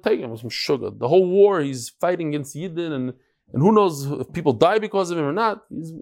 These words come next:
anti-Semitic. And the Vizhnitzer Rebbe said, "No, you don't push a stone, you don't throw a stone after the Neufel. Yes, he's a Neufel. Yes, he did the worst of the worst. He became,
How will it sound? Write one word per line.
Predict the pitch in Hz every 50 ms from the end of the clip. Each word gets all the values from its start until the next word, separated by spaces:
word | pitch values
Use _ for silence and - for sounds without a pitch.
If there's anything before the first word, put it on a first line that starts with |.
| - _ _ _
anti-Semitic. | - - 190 202 185 - 214 220 220 - - _ _ _ _ _ _ _ _ _ _ -
And | 131 131
the | 139 160
Vizhnitzer | 214 202 185 - - 185 185
Rebbe | 196 185 180
said, | - 185
"No, | 190 208 208 202 - - _ _ _ _ _ _ _ _ - - - _ _ -
you | 127 160
don't | 202 214 208 -
push | 208 196 - -
a | 175 160
stone, | - - - 196 196 185 180 170 170 - -
you | 143 147
don't | 170 175 160
throw | - 185 180 170
a | 151
stone | - - 165 160 156
after | 156 156 151 - 147
the | 139
Neufel. | 170 196 202 185 196 - 170 165 165 - -
Yes, | - 190 202 196 -
he's | 175 165
a | 170
Neufel. | 175 180 180 170 170 - 165 156 151 147
Yes, | 175 196 190
he | - 175
did | 160 160 156
the | 156
worst | 156 175 233 247 214 - -
of | 185
the | 196
worst. | 180 180 165 143 123 139
He |
became, | 143 139 - 202 196 190 180 165